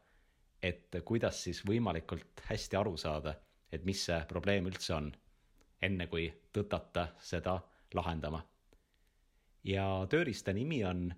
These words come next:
probleemipuu. Probleemi osa on arusaadav. Seda juba mainisin. Äh, puu, noh, see tööriist visuaalselt,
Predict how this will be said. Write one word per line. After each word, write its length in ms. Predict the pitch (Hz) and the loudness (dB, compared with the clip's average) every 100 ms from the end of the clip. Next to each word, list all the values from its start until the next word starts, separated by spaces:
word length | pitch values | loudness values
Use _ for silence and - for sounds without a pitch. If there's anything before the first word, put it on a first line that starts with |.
| - _ _ _ _ - | -10 _ _ _ _ -4
probleemipuu. 680 | 92 104 120 139 98 80 73 - _ _ _ _ _ _ - | 2 4 4 4 0 0 0 -6 _ _ _ _ _ _ -6
Probleemi 480 | 107 95 131 131 104 | 0 4 6 6 2
osa 240 | 107 127 | 2 2
on 160 | 131 131 120 - _ _ - - | 2 0 -6 -18 _ _ -14 2
arusaadav. 580 | 98 87 87 80 78 71 - _ _ _ _ _ - | 2 2 0 0 -2 -6 -14 _ _ _ _ _ -4
Seda 220 | 92 92 | 0 0
juba 240 | 95 110 110 - - | 2 2 2 -4 -2
mainisin. 520 | 87 82 78 76 80 - _ - _ _ _ _ - | 0 0 -2 -2 -4 -8 _ -20 _ _ _ _ -6
Äh, 240 | 90 95 92 | -2 0 0
puu, 320 | - 185 139 101 - _ _ _ | 2 4 2 0 -8 _ _ _
noh, 140 | 82 - - _ _ _ _ - | -4 -4 -10 _ _ _ _ -4
see 160 | 95 | 0
tööriist 640 | 90 120 113 104 - - - - - _ _ _ _ - | 4 4 4 2 -2 -4 -10 -20 -20 _ _ _ _ 0
visuaalselt, 840 | 95 107 110 98 85 87 - | 4 4 4 2 2 -2 -4